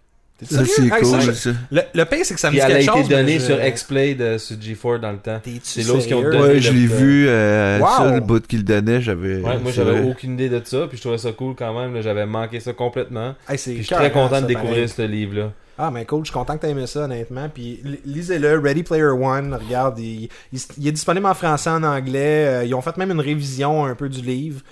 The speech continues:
Speaker 1: un peu plus actuelle. Mais ça, ça va à peine. Moi, vraiment que vous tripez sur les années quatre-vingts, vous tripez sur les jeux
Speaker 3: Jeux
Speaker 1: vidéo,
Speaker 3: vidéo.
Speaker 1: puis les films, la culture, peu importe, c'est un livre qui va vous plaire, là, à ce moment-là.
Speaker 3: Les free-to-play.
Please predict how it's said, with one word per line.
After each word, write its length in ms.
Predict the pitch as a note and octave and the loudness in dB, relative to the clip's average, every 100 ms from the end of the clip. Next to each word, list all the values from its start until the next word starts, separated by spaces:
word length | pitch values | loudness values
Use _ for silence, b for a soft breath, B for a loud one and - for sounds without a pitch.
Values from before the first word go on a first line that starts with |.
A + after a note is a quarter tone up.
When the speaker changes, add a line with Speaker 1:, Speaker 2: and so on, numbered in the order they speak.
| b - | b -14
Speaker 1:
un 60 | |
peu 100 | A#2 | -10
plus 140 | B2+ C3 | -6 -6
actuelle. 640 | B2+ - B2 A#2+ C3 B2+ b b - | -6 -8 -6 -4 -4 -8 b b -12
Mais 200 | A#2 A2+ | -8 -8
ça, 40 | |
ça 260 | - - C#3 | -8 -4 0
va 120 | E3+ | 2
à 60 | |
peine. 160 | C#3 C3 | 0 -2
Moi, 120 | C#3+ | -2
vraiment 220 | F#3 G3 | -2 -2
que 40 | G#3 | -4
vous 60 | |
tripez 240 | D#3 D#3 F#3 | -8 -6 -4
sur 140 | F3 | -2
les 120 | D3 | -4
années 140 | D3 E3 | -4 -4
quatre-vingts, 560 | F3 D#3+ D3 D3 E3+ | -6 0 0 2 0
vous 80 | E3 | -2
tripez 220 | - - | -6 -10
sur 160 | E3+ D3 | -6 -4
les 100 | C3+ | -2
jeux 120 | D3 | -2
Speaker 3:
Jeux 160 | E3 B2 | 0 0
Speaker 1:
vidéo, 160 | D3 C#3+ | 2 4
Speaker 3:
vidéo. 380 | A#2 B2 A#2 G2 - | 4 4 4 0 -6
Speaker 1:
puis 80 | D3 | -2
les 200 | D3+ F3+ | -2 -4
films, 420 | - C4 B3+ G3 | -6 -2 0 0
la 120 | D#3 | 0
culture, 600 | - A3 E3+ B3 B3 - | -2 -8 -4 -2 -2 -2
peu 140 | A3 A3+ | -8 -8
importe, 320 | F#3+ G#3+ G3+ - | -6 -4 -4 -6
c'est 160 | - | -10
un 80 | C3+ | -8
livre 160 | E3 E3 | -8 -10
qui 80 | |
va 120 | C#3 C3+ | -6 -6
vous 60 | |
plaire, 280 | B2 C3 B2+ | -2 -2 -2
là, 120 | A2+ | -4
à 20 | A2 | -8
ce 100 | A#2+ | -10
moment-là. 200 | G#2+ G#2+ | -8 -8
Speaker 3:
Les 80 | |
free-to-play. 600 | G#2+ A2+ A2+ G#2+ G#2+ G2+ | -6 -6 -8 -10 -6 -6